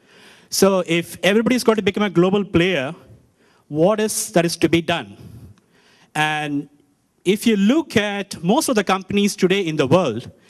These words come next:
it's not about the company. It's not about the brand. It's not about the goodwill that the brand brings. It's not about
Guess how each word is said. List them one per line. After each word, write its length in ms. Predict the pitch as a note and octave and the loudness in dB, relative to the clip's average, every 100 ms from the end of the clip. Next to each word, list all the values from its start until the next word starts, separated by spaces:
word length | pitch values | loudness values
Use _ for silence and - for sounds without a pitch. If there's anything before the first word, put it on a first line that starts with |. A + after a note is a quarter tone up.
| _ - - | _ -14 -4
it's 240 | F3+ - | -2 0
not 260 | F#3 A#3+ C#4 | 2 2 2
about 720 | F#3 F3+ F#3 F#3 - - - | 0 0 0 -2 -8 -20 -4
the 80 | E3 | -2
company. 640 | F3+ E3+ E3 E3 G#2+ - - - _ _ _ _ _ _ _ _ - | 0 0 0 0 -2 -10 -20 -20 _ _ _ _ _ _ _ _ -4
It's 220 | F#3 - | -2 2
not 200 | G3+ C4 | 2 2
about 440 | G3+ F#3+ F#3+ F#3 C#3 | 0 -2 -2 -2 -4
the 80 | |
brand. 560 | C#3 A#2+ E3+ E3+ G#2+ G#2+ - - - - _ _ - _ _ _ - | 0 0 0 -2 -8 -16 -18 -18 -18 -20 _ _ -20 _ _ _ -2
It's 280 | E3+ - | -2 2
not 180 | G#3 A#3 | 0 0
about 320 | G#3+ F#3+ G#3 | -2 -2 -2
the 80 | F#3 | -4
goodwill 540 | C#3 C#3 G3 - G3+ A3+ | 0 4 4 6 4 4
that 140 | F#3+ | 0
the 60 | D#3 | -2
brand 380 | E3+ F3+ F#3+ | 0 0 -2
brings. 520 | C#3 E3 F#3+ G3+ - - | -2 -2 -2 -6 -10 -2
It's 180 | E3+ - | -2 2
not 160 | G3+ | 2
about 460 | G3 E3+ F3+ F3+ | 2 0 0 -2